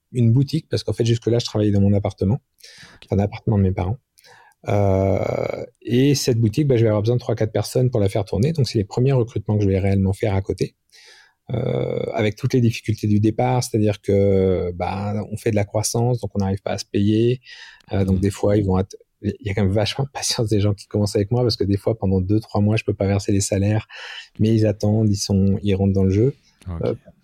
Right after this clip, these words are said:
Speaker 1: parce qu'en fait, on est dans une, ça démarre tellement vite qu'on doit acheter le stock et qu'on a des difficultés, en fait, à, bah, le, le flux de trésorerie d'une boîte, hein, c'est un des
Speaker 2: Et
Speaker 1: problèmes que peut connaître une boîte.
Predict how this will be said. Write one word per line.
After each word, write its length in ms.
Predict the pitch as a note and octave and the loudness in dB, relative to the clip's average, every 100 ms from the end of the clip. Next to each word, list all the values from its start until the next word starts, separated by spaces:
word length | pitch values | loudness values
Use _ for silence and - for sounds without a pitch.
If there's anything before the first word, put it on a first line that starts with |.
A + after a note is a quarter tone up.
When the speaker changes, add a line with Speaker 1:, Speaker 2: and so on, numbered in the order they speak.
| _ _ | _ _
Speaker 1:
parce 160 | - G2+ | -6 -4
qu'en 100 | A2+ | -2
fait, 220 | C3 B2+ | -2 0
on 80 | A2 | 2
est 80 | A2 | 2
dans 120 | G2+ | 2
une, 200 | G2+ G#2+ - _ _ - | 0 -4 -8 _ _ -12
ça 180 | - A#2 | -2 0
démarre 320 | B2 B2+ B2 | 2 0 0
tellement 300 | C#3+ C3+ C3 | 2 2 4
vite 260 | C#3+ F3+ | 2 0
qu'on 220 | - G#2+ G2+ | -2 0 2
doit 140 | A#2+ | 2
acheter 200 | B2 - | 0 -2
le 60 | A2 | -2
stock 340 | - D3+ - - | 0 -2 -2 -8
et 60 | A2 | -4
qu'on 160 | G#2 | -2
a 80 | G#2 | 0
des 100 | G2 | 0
difficultés, 520 | G2 - - G2+ C3+ | -2 -4 -6 -4 -2
en 60 | A2+ | 0
fait, 220 | - - | -2 -2
à, 520 | E2+ E2+ E2+ F2+ - - - | -2 -4 -4 -6 -8 -10 -4
bah, 120 | G2 | 0
le, 240 | F#2 F#2 | 0 0
le 220 | F#2 F#2 F#2 | -2 -4 -4
flux 160 | - | -6
de 40 | - | -6
trésorerie 420 | - G2 F#2+ A2 | -2 -2 0 0
d'une 180 | G2 F#2 | -2 0
boîte, 240 | G#2 - | 0 -2
hein, 100 | F#2+ G2+ | -4 -4
c'est 160 | - | -4
un 60 | F#2+ | -6
des 60 | |
Speaker 2:
Et 20 | G2 | -6
Speaker 1:
problèmes 320 | - G2+ G#2 | -4 -2 -2
que 80 | F#2+ | -4
peut 140 | - | -6
connaître 300 | - F#2+ - | -4 -4 -4
une 80 | F#2 | -4
boîte. 180 | G#2 | -4